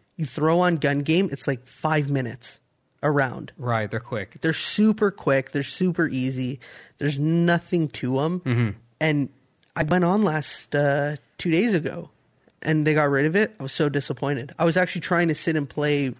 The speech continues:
Speaker 1: regular matches. I couldn't do it.
Speaker 2: Yeah.
Speaker 1: It's just that fatigue of first-person shooters.
Speaker 2: 'Cause
Speaker 1: It
Speaker 2: that's
Speaker 1: just
Speaker 2: what we've
Speaker 1: gets
Speaker 2: been
Speaker 1: to you.
Speaker 2: doing.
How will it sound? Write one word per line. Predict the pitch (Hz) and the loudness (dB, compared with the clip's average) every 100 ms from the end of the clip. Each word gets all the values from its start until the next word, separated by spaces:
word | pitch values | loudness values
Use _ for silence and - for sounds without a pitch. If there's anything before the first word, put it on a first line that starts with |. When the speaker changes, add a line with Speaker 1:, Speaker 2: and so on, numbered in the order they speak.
| 135 151 | -14 -4
Speaker 1:
regular | 151 147 143 | -2 0 -2
matches. | 139 151 - 185 | -2 -6 -4 0
I | 180 | 0
couldn't | 208 190 | 0 0
do | 214 | 2
it. | 180 - | 0 -2
Speaker 2:
Yeah. | 117 113 98 92 | 0 0 0 -6
Speaker 1:
It's | - | -6
just | 190 175 | -2 0
that | 175 | 0
fatigue | 175 - - 180 180 151 | -2 -6 -4 0 0 2
of | 147 131 127 - - - - | 2 2 -4 -14 -20 -20 -18
first-person | - 170 - 160 156 147 | -2 -2 0 -2 -2 -4
shooters. | - 160 156 120 127 | -2 -2 -2 -2 -4
Speaker 2:
'Cause | |
Speaker 1:
It | |
Speaker 2:
that's | 143 202 | -2 0
Speaker 1:
just | 151 | 2
Speaker 2:
what | |
we've | 147 | 2
Speaker 1:
gets | 117 113 | 2 2
Speaker 2:
been | 139 | 2
Speaker 1:
to | |
you. | 262 | 2
Speaker 2:
doing. | 110 | -2